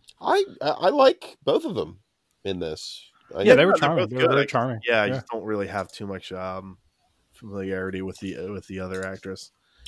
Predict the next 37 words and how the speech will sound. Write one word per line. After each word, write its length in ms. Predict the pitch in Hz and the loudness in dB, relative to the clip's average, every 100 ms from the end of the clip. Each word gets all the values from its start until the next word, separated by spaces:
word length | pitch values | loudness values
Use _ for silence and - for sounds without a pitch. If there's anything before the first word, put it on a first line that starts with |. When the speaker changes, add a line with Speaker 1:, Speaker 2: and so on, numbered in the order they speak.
| - | -4
Speaker 1:
I'd 120 | 135 | -2
say, 240 | - 160 135 | 4 6 6
Speaker 3:
Uh, 60 | 98 | 4
Speaker 1:
I'd 140 | 120 | 0
say, 120 | 147 | 0
like, 240 | 127 110 98 | 0 0 -2
as 100 | 98 | -2
far 180 | 127 101 | 0 0
as 120 | - | 0
characters 460 | 113 107 98 90 | -2 0 -2 -8
go, 280 | - 95 92 | -4 0 0
they're 240 | 90 87 85 | 0 -2 -4
f-, 260 | - _ _ | -8 _ _
so 300 | - - 139 | -8 0 2
much 220 | 120 107 | 2 0
better 240 | 110 104 98 | 2 2 2
than 200 | 95 92 | 0 -2
the 100 | 87 | -4
princesses. 840 | - 101 90 - 78 82 73 82 - | -6 -6 -6 -4 -8 -8 -12 -12 -6
Like, 200 | 85 - | -6 -2
throughout 240 | 104 110 | 0 0
the 80 | 82 | 0
whole 220 | 90 90 | -4 -4
series, 520 | - 90 87 90 82 - - _ - | -6 -6 -6 -4 -6 -10 -14 _ -20
Speaker 3:
<laughs> 240 | - - 165 | -20 -16 -4
Speaker 1:
they're 100 | 117 | 0
Speaker 3:
Yeah, 60 | 127 | 2
I 40 | |
Speaker 1:
just 100 | 135 | 2
Speaker 3:
mean, 80 | 131 | 4
Speaker 1:
kinda 140 | 156 135 | 4 4
Speaker 3:
that's 120 | - | 2
pretty 160 | 110 | 4
much 80 | 120 | 6
Speaker 1:
throwaway. 560 | 123 131 131 123 117 107 _ _ - | 8 8 8 8 4 -6 _ _ -10
Speaker 3:
Yeah, 120 | 98 90 | -8 -6
Speaker 2:
Right. 400 | 120 120 110 110 | 0 2 2 0